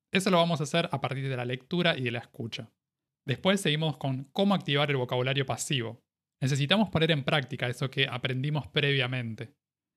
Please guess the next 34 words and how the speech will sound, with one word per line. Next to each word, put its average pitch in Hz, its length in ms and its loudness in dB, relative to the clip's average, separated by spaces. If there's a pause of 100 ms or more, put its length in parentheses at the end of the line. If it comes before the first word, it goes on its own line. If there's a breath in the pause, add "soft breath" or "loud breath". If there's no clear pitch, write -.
(200)
En - 60 -4
la 175 140 4
cuarta 254 280 2
parte 190 280 2
hablamos 151 340 2
sobre 135 220 -2
la 135 140 -4
repetición 143 920 -2
espaciada. 117 840 -4 (500)
Esto 185 220 2
va 170 60 4
a 151 40 -2
ser 135 320 -8
clave 160 540 0
para 135 180 -2
mantener 131 340 -2
fresco 143 360 -4
lo 127 100 -2
que 120 60 -4
aprendemos. 120 720 -10 (440)
En 143 120 0
la 135 100 2
quinta 175 320 2
parte 175 340 2
vamos 143 220 0
a 143 60 0
ver 139 160 -2
todo 175 240 2
lo 160 100 4
que 143 80 0
tiene 143 180 0
que 143 80 0
ver 147 220 0
con 147 340 -2